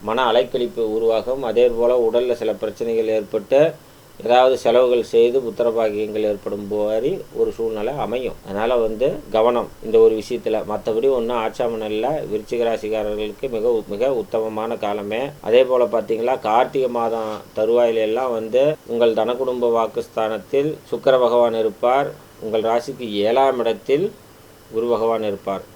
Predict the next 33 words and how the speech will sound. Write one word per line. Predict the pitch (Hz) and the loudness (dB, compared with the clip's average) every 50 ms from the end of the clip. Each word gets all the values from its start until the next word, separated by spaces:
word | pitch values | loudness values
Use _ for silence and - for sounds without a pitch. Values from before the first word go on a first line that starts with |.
| - | -8
ஆரம்பத்திலேயும் | 92 101 110 120 123 123 120 117 - 123 123 135 143 147 139 | -2 0 2 2 2 0 -2 -2 -2 -2 0 2 2 2 2
ஒரு | 131 127 135 | 2 0 2
பரிவர்த்தனை, | 123 120 120 123 127 127 117 - 143 127 147 156 196 202 - - - - - - - - - | 2 2 2 4 2 0 0 -2 -4 -2 -2 -2 -4 -4 -8 -14 -20 -20 -20 -20 -20 -18 -6
மேற்கொண்டு | 107 113 123 131 120 - 131 123 127 147 | 0 4 4 4 4 4 -2 -2 0 0
கார்த்திகையிலையும் | 156 147 120 117 120 120 - 143 123 123 120 117 117 135 143 | 0 2 4 4 2 2 0 -2 -2 0 0 0 0 0 0
ஒரு | 127 113 104 | 0 0 0
பரிவர்த்தனை. | 107 107 104 110 107 101 - - 107 98 92 80 - - | -2 0 0 0 -2 -2 -4 -8 -12 -12 -12 -12 -14 -8
இந்த | 107 110 | -6 -6
பரிவர்த்தனை | 95 104 110 120 135 143 135 123 139 135 131 | 0 0 2 4 4 2 2 0 -2 -2 -2
வந்து | 123 123 123 117 | -2 -2 -4 -4
பார்க்க | - 117 113 110 117 | -4 -2 -4 -2 -4
போனா | 110 110 113 117 120 139 143 127 107 101 107 131 156 151 - - - - - - - - - - - | -4 -4 -4 -2 -2 0 -2 0 -2 -2 -4 -6 -8 -10 -12 -18 -20 -20 -20 -20 -20 -20 -16 -4 2
வெகு | 117 127 120 143 156 143 | 4 4 4 4 0 4
தன | 147 139 135 143 151 | 4 4 6 6 4
யோகத்தை | 151 131 127 127 127 131 135 131 - 180 - - | 4 4 4 4 6 4 2 0 0 -6 -6 -4
கொடுக்கும். | 117 113 113 - - 107 - - - - - - - - - - - - | -6 -6 -6 -6 -8 -10 -10 -10 -18 -20 -20 -20 -20 -20 -20 -20 -14 -6
அதே | 104 - 127 135 | 2 4 6 6
போல | 123 123 127 135 139 | 6 4 2 2 2
நிறையா | 123 117 110 117 123 131 123 | 2 2 4 6 6 6 6
பேர்த்துக்கு | 123 135 135 147 139 139 | 4 2 2 2 0 2
அறிமுகமாகுவாங்க. | 131 120 117 123 127 120 123 120 120 113 110 107 104 104 101 98 95 95 95 - - - - | 2 2 2 2 -2 -4 -2 -2 -2 -2 -2 -4 -4 -6 -8 -8 -8 -8 -10 -12 -14 -14 -6
அதே | 95 107 123 139 147 | 0 4 6 6 6
போல | 143 143 143 143 139 | 6 4 4 4 6
வந்து | 139 135 135 131 | 4 4 2 0
பார்த்தீங்களா, | 117 123 127 123 117 123 123 127 135 139 131 | -2 0 0 0 0 0 -2 0 0 -2 -2
புதிய | 123 120 120 123 135 135 131 | -2 -2 2 4 4 6 6
ஆடம்பர | 120 117 123 135 131 127 127 127 131 | 6 6 4 4 2 0 2 2 2
வண்டி, | 123 113 117 123 120 131 | 2 2 0 0 0 0
வாகனம் | 120 113 113 113 120 120 123 127 127 120 | 0 2 2 2 2 2 0 -2 -4 -4
அத்தனையும் | 104 104 98 - 123 120 131 135 143 139 131 123 | -4 -6 -4 0 0 0 2 0 0 0 0 -2
வந்து | 120 117 117 139 | -2 -2 0 0
இவங்களுக்கு | 143 135 123 117 113 117 113 - | 0 0 0 0 -2 -2 -4 -2
அமையும். | 139 123 107 107 117 117 117 - | -4 -4 -4 -2 -2 -2 -2 -2